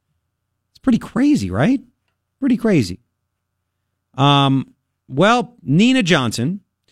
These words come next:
senior assistant to city administrator of Santa Barbara, says nobody is facing jail time. Quote, "Santa Barbara has not adopted a law banning plastic straws. A law is still being crafted to reduce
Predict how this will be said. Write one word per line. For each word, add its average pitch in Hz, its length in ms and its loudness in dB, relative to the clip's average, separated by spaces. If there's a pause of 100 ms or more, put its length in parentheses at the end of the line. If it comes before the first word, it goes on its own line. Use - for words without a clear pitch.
(140)
senior 240 400 0
assistant 208 440 -2
to 151 60 0
city 202 220 0
administrator 170 640 0
of 135 140 -4
Santa 147 180 0
Barbara, 123 320 -2
says 139 280 -2
nobody 202 500 0
is 120 100 -8
facing 135 420 0
jail 220 320 0
time. 139 680 0 (400)
Quote, 202 260 0
"Santa 208 300 0
Barbara 185 340 0
has 165 160 0
not 185 240 2
adopted 175 480 -2
a 160 40 2
law 147 280 0
banning 143 360 0
plastic 135 420 -4
straws. 110 480 0
A 135 40 -2
law 220 220 0
is 262 80 0
still 262 140 0
being 233 180 2
crafted 240 480 -2
to 139 80 -4
reduce 170 460 0